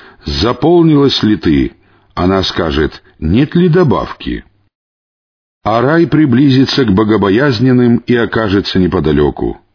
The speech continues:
Вот то, что обещано вам для каждого обращающегося к Аллаху и помнящего, помнящего свои грехи и предписания религии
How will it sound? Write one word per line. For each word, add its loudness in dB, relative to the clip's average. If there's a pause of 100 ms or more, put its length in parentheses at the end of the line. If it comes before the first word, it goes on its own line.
(640)
Вот 0
то, 2
что 0
обещано 2
вам 2
для 0
каждого 0
обращающегося 0
к -8
Аллаху 0 (420)
и 2
помнящего, -2 (480)
помнящего 2
свои 2
грехи 0 (220)
и 0
предписания 0
религии 0